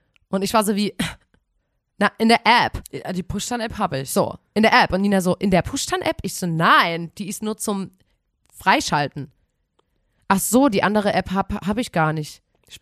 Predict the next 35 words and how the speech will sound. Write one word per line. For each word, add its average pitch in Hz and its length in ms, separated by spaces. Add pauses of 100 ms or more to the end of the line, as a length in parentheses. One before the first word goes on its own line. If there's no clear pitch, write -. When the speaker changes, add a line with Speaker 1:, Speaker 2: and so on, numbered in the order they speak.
(140)
Speaker 1:
Und 254 140
ich - 120
so, 226 180
„Warte 175 260
mal, 147 200
stopp. - 420 (300)
Was 160 220
Speaker 2:
Mhm. 185 60
Speaker 1:
bedeutet 196 400
denn 208 120
das? 165 320 (560)
Wo 208 80
musst 233 240
denn 247 80
du 226 120
da 302 80
jetzt 285 260
gerade 214 200
hingehen, 285 380
um 185 240
die - 120
Überweisung 226 360
zu - 80
machen?“ 170 200 (680)
„Na, 147 260 (360)
an 170 140
meinen 151 160
Laptop.“ 151 460 (420)
Da 339 80
war 440 320
ich 415 140
so 480 80 (180)
wie, 349 200 (180)
„Was? 571 240 (1500)
Aha. 554 540